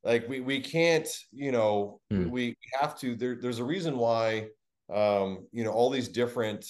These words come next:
Speaker 1: and, and pitching is, is big on this now, obviously, and, and hitting is starting to get into this, but, you know, the, the drive lines, the treads, the, you know, we have all these different, and, and I'm sure there's, there's a certain one that maybe you go to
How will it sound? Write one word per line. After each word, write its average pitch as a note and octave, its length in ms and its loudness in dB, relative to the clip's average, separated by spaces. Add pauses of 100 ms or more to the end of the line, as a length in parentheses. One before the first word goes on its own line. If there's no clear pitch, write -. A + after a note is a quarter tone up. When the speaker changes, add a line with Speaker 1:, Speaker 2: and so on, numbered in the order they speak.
(1200)
Speaker 1:
and, G#2+ 300 -4
and G#2+ 180 -4
pitching C#3 300 -2
is, F#2 200 -6
is F#2 180 -10
big G#2 200 -4
on G2 140 0
this F#2+ 220 -2
now, G#2+ 260 0
obviously, G2 500 -2
and, G2+ 220 -4
and G#2 160 -8
hitting A#2+ 260 -2
is G2 120 -4
starting G2 180 0
to F#2 80 -6
get F#2+ 160 -4
into F#2+ 160 -6
this, F#2+ 220 -2
but, A2+ 200 -6
you D3+ 80 -6
know, F#2+ 80 0
the, F2+ 120 -6
the F2+ 160 -8
drive G2 340 0
lines, F#2+ 460 -2
the F2 100 -10
treads, F#2+ 600 -4
the, F2+ 260 -4 (340)
you A2 80 -8
know, A2 60 -4
we A2+ 120 -4
have C3+ 180 4
all C3+ 160 6
these B2+ 160 0
different, B2 480 0 (720)
and, A#2 180 -4
and A2+ 220 -2
I'm A2 100 0
sure A#2 320 2
there's, G2+ 220 -4
there's G#2 180 -6
a G#2 60 -4
certain C3 580 -2
one B2 280 2
that C3 160 0
maybe C3+ 520 -2
you D#3+ 180 -2
go A2+ 200 2
to F2 260 -6